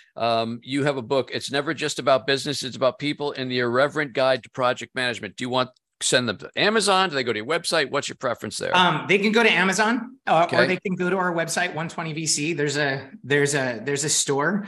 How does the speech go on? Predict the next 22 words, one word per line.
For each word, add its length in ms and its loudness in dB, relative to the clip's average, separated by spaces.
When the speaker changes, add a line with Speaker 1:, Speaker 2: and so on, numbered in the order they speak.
Speaker 2:
Um, 400 4
I'm 160 4
happy 340 0
to 80 -2
connect 420 -2
with 220 -4
anybody 520 0
that, 380 -4
that 300 -2
pings 260 2
me 140 4
on 120 4
LinkedIn 380 0
and 200 0
says 320 -2
that 160 -2
they 160 2
heard 200 0
me 200 -4
on 160 -2
your 200 0
podcast. 580 -2